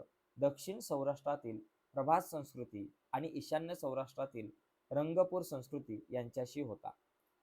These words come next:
तर मित्रांनो, पुढचा मुद्दा आहे, या ताम्र पाषाणयुगीन संस्कृतीमधील मातीच्या भांड्यांचे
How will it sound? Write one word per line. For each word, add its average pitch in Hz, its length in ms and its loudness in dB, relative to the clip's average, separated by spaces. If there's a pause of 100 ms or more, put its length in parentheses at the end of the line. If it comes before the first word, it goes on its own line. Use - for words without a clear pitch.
तर 165 60 2
मित्रांनो, 190 540 2 (320)
पुढचा 160 280 2
मुद्दा 170 280 4
आहे, 160 240 6 (400)
या 165 220 8
ताम्र 160 360 4
पाषाणयुगीन 147 680 0
संस्कृतीमधील 135 880 -8
मातीच्या 127 460 -4
भांड्यांचे 120 600 -2